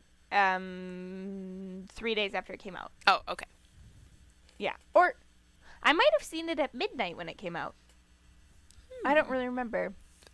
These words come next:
Speaker 1: I don't
Speaker 2: One would think you
Speaker 1: actually
Speaker 2: would remember
Speaker 1: that.
Speaker 2: if you saw it at midnight.
Speaker 1: Yeah, and because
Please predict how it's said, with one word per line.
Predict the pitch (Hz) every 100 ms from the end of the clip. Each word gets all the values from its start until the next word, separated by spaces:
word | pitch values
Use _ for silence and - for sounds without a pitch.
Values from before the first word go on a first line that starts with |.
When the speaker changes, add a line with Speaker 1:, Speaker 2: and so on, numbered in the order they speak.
| - - - -
Speaker 1:
I | 220
don't | 233
Speaker 2:
One | 262 349
would | 403
think | 349 330
you | 302
Speaker 1:
actually | 285
Speaker 2:
would | 254
remember | 240 240 226
Speaker 1:
that. | 190
Speaker 2:
if |
you | 190
saw | 196 208
it | 202
at | 196
midnight. | 180 - - - - - - - - - - - - - - -
Speaker 1:
Yeah, | 269 370 427 - - -
and | 294 320 -
because | 294 - 339